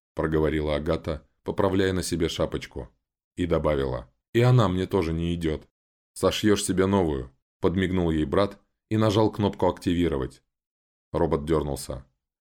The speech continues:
А когда на дисплее побежали цифры, он открыл глаза. "Кажется, я разрядился", синтетическим голосом констатировал бот. "Какой же я невнимательный.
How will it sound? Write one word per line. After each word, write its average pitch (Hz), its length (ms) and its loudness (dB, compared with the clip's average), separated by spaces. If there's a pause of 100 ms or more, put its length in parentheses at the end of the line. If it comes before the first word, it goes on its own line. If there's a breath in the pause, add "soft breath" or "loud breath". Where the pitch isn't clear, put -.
(100)
А 87 100 -2
когда 101 280 2
на 101 80 4
дисплее 95 420 2
побежали 90 420 2
цифры, 98 520 0 (180)
он 92 160 -2
открыл 78 380 -2
глаза. 76 500 -2 (680)
"Кажется, 107 460 2
я 92 220 6
разрядился", 80 840 0 (400)
синтетическим 76 800 -4
голосом 80 400 0
констатировал 71 720 -4
бот. 69 300 -4 (640)
"Какой 95 380 2
же 92 140 2
я 87 180 4
невнимательный. 80 1000 -2